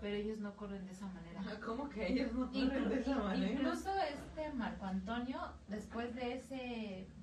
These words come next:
Speaker 1: mini relato o
Speaker 2: Ujú.
Speaker 1: anécdota, le pregunté, bueno, ¿y dónde pasó eso? Y me dijo, la verdad es que fue hace muchos años y yo andaba como de misionero, un pedo así en Sudáfrica.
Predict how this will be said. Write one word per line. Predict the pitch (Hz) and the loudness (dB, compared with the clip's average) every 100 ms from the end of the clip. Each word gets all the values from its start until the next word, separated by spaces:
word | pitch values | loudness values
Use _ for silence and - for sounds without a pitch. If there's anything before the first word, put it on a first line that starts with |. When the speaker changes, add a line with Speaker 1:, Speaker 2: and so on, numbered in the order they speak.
| - - | -14 -4
Speaker 1:
mini | 208 202 185 | 0 0 0
relato | 170 170 175 196 320 - | -4 -4 -4 -4 -8 -8
o | 196 165 - 220 | -8 -8 -8 -4
Speaker 2:
Ujú. | 233 | -4
Speaker 1:
anécdota, | 190 185 208 240 311 381 - - - - - - - - | -4 -4 -4 -4 -6 -8 -12 -16 -16 -16 -14 -14 -14 -2
le | 202 | -2
pregunté, | 196 190 196 220 | 2 2 2 0
bueno, | 202 226 196 | 2 2 2
¿y | |
dónde | 180 190 214 | -2 -4 -2
pasó | 185 170 175 | -4 -6 -6
eso? | 180 185 165 | -8 -8 -10
Y | 170 | -8
me | 170 | -8
dijo, | 175 - 180 - | -8 -4 -4 -2
la | 190 185 | 0 0
verdad | 190 214 | 2 0
es | 233 - | -2 -6
que | 220 | -8
fue | 214 208 196 - - - - - | -4 -6 -6 -12 -18 -18 -12 -10
hace | 196 214 | -4 -2
muchos | 214 220 196 | -2 -4 -6
años | 208 196 226 277 | -4 -4 -4 -6
y | 196 185 | -8 -4
yo | 185 | -2
andaba | 190 190 190 202 | 0 0 -2 -2
como | 185 165 | -4 -4
de | 160 | -8
misionero, | 160 156 - 156 156 170 190 202 | -10 -12 -8 -8 -8 -4 -4 -4
un | |
pedo | 202 185 | -4 -4
así | 196 196 196 | -4 -4 -2
en | 196 | -2
Sudáfrica. | 170 160 151 170 160 | -4 -6 -6 -6 -12